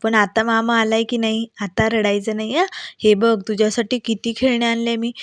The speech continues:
आता रायाने बाळासाठी बाहुली, डमरू, खुळकुळे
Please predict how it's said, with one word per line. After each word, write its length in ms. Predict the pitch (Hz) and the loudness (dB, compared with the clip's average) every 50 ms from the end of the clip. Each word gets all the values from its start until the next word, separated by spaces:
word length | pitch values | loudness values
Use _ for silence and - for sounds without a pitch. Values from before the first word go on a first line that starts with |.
| - - - - | -18 -16 -12 -8
आता 280 | - 190 - - 190 208 | -8 -8 -4 -2 -2 -2
रायाने 420 | 214 208 202 185 190 202 214 220 226 | 0 0 0 0 -2 -2 -2 -2 0
बाळासाठी 720 | 214 226 208 196 196 202 - - 233 196 - 196 208 214 | 0 2 2 2 0 -2 -4 -6 -8 -6 -4 -4 -4 -2
बाहुली, 600 | 208 226 214 214 196 220 214 202 208 208 208 208 202 - - - - _ - - | -2 0 0 2 0 0 -2 -2 -2 -2 -2 -4 -6 -8 -16 -20 -20 _ -8 -2
डमरू, 500 | 220 220 220 214 214 208 214 220 220 220 226 - - - _ _ | 2 2 2 2 0 0 0 0 0 0 -2 -6 -12 -20 _ _
खुळकुळे 500 | - 247 240 240 - 233 226 233 240 | -4 -4 -4 -2 0 4 4 6 4